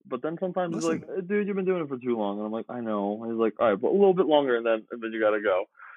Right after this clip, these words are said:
Speaker 1: So that's, that's, like, what goes on in my head. I don't know. It's weird. I'm weird. That's what we're gonna learn from this
Speaker 2: No, listen,
Speaker 1: podcast.
Speaker 2: you gotta listen to your
Speaker 1: <laughs>
Speaker 2: inner Ed. You gotta
Speaker 1: Right.
Speaker 2: listen to your inner Ed. I think that's,
Speaker 1: Gotta.
Speaker 2: that's okay. And I think that's good advice, 'cause I think, you know, we all have a voice inside of our head, but at,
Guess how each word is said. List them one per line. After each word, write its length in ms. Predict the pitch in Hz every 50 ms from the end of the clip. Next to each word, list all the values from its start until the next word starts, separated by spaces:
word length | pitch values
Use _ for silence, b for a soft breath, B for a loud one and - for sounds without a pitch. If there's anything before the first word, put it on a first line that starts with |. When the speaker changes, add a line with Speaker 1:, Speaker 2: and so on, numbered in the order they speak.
| B B B _ _ _ -
Speaker 1:
So 60 | 131
that's, 240 | 127 143 143 139 135 - - -
that's, 160 | 143 139 - - -
like, 160 | 151 139 123
what 180 | 117 123 127 120
goes 200 | 127 127 131 127
on 160 | 113 120 117
in 80 | 107 104
my 100 | 107 104
head. 300 | 101 110 113 107 101 101
I 120 | 110 123
don't 140 | 117 107 104
know. 160 | 95 87 101
It's 140 | 113 117 - _ 95
weird. 280 | 92 92 90 90 104 117 - _
I'm 120 | 160 170 - - -
weird. 220 | 82 80 - 85 - - -
That's 120 | 135 139 135 -
what 100 | 120 110
we're 80 | 113
gonna 160 | 110 110 104
learn 200 | 107 113 113 113
from 120 | - 110 -
this 80 | 247
Speaker 2:
No, 180 | 320 349 - 117
listen, 300 | 139 202 - 170 156 123
Speaker 1:
podcast. 100 | 95 -
Speaker 2:
you 100 | 214 -
gotta 260 | - 143 143 151 160 160
listen 300 | - 208 - - 160 147
to 80 | 151
your 160 | 156 156 143
Speaker 1:
<laughs> 80 | 131 147
Speaker 2:
inner 160 | 151 156 156
Ed. 340 | - - 220 269 294 214 - - - _ _ -
You 140 | 226 151 156
gotta 260 | 202 175 202 220 240
Speaker 1:
Right. 80 | 240
Speaker 2:
listen 240 | 320 311 - - 311
to 20 | 302
your 140 | 320 214
inner 240 | 196 220 247 240 226
Ed. 240 | 214 240 262 277 -
I 80 | 123 120
think 220 | 117 156 151 -
that's, 240 | - 202 202 147 135
Speaker 1:
Gotta. 100 | 117 -
Speaker 2:
that's 180 | - - - 160
okay. 360 | - - - - 165 180 175
And 140 | 143 120 123
I 160 | - 120 123
think 160 | 135 170 160
that's 180 | 160 160 147 -
good 180 | - 151 147
advice, 380 | 147 139 123 127 131 123 107 -
'cause 140 | - 107 107
I 100 | 104 104
think, 220 | 120 123 120 -
you 60 | 123
know, 220 | 117 107 101 104 b b b b _
we 140 | - 117 123
all 120 | 123 123
have 80 | 120 117
a 40 | 98
voice 280 | 110 107 107 98 -
inside 320 | 107 101 - 104 98 95 95
of 60 | 92
our 140 | 95 95 95
head, 260 | 98 98 95 92 90
but 80 | 107 104
at, 220 | 101 - -